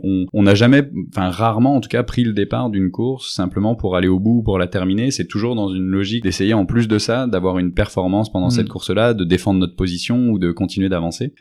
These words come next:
Speaker 1: Et, euh, moi, euh, pendant, euh, pendant la course, là, sur la, sur la partie vélo, déjà, j'ai rapidement compris que j'avais, j'étais pas dans une très bonne journée. Au bout du trentième kilomètre, euh, je sentais que j'avais déjà les jambes lourdes.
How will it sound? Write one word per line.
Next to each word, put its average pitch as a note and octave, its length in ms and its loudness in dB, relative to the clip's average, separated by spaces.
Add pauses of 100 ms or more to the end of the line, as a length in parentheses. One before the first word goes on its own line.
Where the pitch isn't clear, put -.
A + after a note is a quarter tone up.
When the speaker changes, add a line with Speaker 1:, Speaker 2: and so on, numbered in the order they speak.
Speaker 1:
Et, G2 260 8
euh, F2+ 360 4 (200)
moi, A2+ 420 6
euh, E2+ 420 4
pendant, G2 460 4
euh, F2+ 140 2
pendant F2+ 240 2
la F2 100 2
course, A#2 260 -4
là, A#2 120 0
sur F2+ 200 -4
la, E2 300 0
sur F2 160 -2
la E2+ 80 2
partie F2+ 320 -4
vélo, G2 240 4
déjà, G2 220 2
j'ai F2+ 100 -4
rapidement F#2+ 400 0
compris G2 300 -2
que F#2+ 60 -6
j'avais, E2+ 340 -2
j'étais F#2 300 2
pas A2+ 120 2
dans A2 140 4
une F#2+ 260 2
très - 160 0
bonne G2 200 4
journée. F#2+ 380 0
Au F#2+ 140 -2
bout E2+ 120 -4
du E2 100 -10
trentième F#2+ 340 0
kilomètre, F#2 480 -2
euh, E2 200 -4
je - 80 -6
sentais F2 200 -4
que G2 80 -2
j'avais F2 160 -4
déjà F2 220 -2
les F#2 100 0
jambes F2 220 -2
lourdes. G#2 320 -2